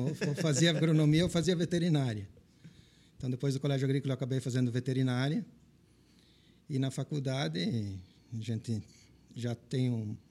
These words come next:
já se envolve com, com, com o ramo. Mas eu nunca pensava em estar no meio de pet shop. Eu sempre trabalhei mais com grandes animais, gado e suínos, equinos. Inclusive, hoje, se eu falar pros meus colegas de faculdade que eu tenho pet shop, a maioria deles acaba dando,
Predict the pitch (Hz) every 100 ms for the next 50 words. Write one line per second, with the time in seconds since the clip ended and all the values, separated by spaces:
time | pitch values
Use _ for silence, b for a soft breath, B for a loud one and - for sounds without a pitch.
0 | 104 107 110 117 135 127 117 131 123 123
1 | 113 101 101 - - 120 120 123 113 120
2 | 117 107 131 151 196 - - B B B
3 | B B - 131 147 151 160 165 147 151
4 | 160 156 156 147 160 147 160 160 151 -
5 | 160 - 165 127 - 117 127 - 139 127
6 | 131 131 123 135 120 113 127 123 123 120
7 | 123 127 147 143 - - 110 117 123 147
8 | 123 110 107 - - _ - b b b
9 | - 123 120 139 139 117 - 113 123 131
10 | 147 170 - - - - _ - B B
11 | B B B B B B B 135 139 131
12 | 151 156 156 135 151 151 139 139 147 147
13 | 147 139 135 127 135 143 135 143 131 131
14 | 123 123 131 135 - 139 147 151 143 139
15 | 143 131 139 139 143 139 139 151 147 120